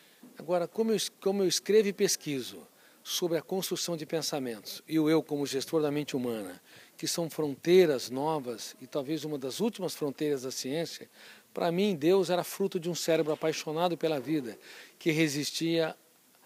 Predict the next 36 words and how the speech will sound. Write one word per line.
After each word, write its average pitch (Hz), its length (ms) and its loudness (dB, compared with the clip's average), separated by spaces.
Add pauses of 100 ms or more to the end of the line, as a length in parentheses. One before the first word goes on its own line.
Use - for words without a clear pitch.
(480)
ao 147 240 -2
caos 151 420 4
na 147 100 -2
solidão 139 420 0
de 139 80 -2
um 139 100 0
túmulo. 143 460 -4 (400)
Então - 140 -6
a 156 60 0
ideia 180 280 4
de 165 100 0
Deus 156 260 4
era 151 120 2
construída 143 540 0
por 139 160 -2
um 127 60 -2
cérebro 123 540 0 (460)
apaixonado 135 680 0
pela 131 240 0
vida. 98 360 -12 (560)
Quando 247 260 4
eu 233 40 4
estudei 131 720 2 (280)
os 139 160 -8
grandes 170 300 0
pensadores, 127 680 -2
porque - 260 -6
minha 139 140 2
teoria 131 380 2
não 139 100 0
apenas 135 320 -2
estuda 151 320 -2
a 135 40 -4
construção 135 500 -6
de 117 80 -8
pensamentos, 107 640 -10